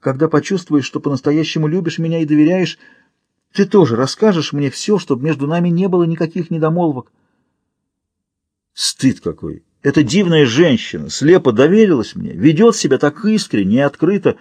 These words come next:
а я держу рот на замке. «Графиня! Нора! Графиня Нора! Я тоже расскажу всё-всё без утайки!» «Не подумай, будто я из пустого любопытства».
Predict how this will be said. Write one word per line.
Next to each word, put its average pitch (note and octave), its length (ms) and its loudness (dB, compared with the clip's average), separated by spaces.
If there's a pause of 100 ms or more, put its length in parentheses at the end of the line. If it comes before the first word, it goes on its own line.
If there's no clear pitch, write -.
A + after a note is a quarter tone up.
(360)
а A2 140 0
я E3+ 140 4
держу C#3 300 4
рот C#3 160 2
на A#2+ 100 0
замке. F2+ 380 -4 (680)
«Графиня! B2+ 540 -2 (360)
Нора! D3 580 4 (160)
Графиня D3+ 500 2
Нора! A#2+ 300 2 (280)
Я C3 180 2
тоже D3 240 4
расскажу A#2+ 400 0
всё-всё F#3+ 640 0
без E3+ 140 0
утайки!» D3 440 0 (720)
«Не C3+ 120 -2
подумай, D3+ 320 0
будто F#2+ 220 -8
я B2+ 120 -4
из A#2+ 80 -8
пустого B2 320 -6
любопытства». B2+ 560 -6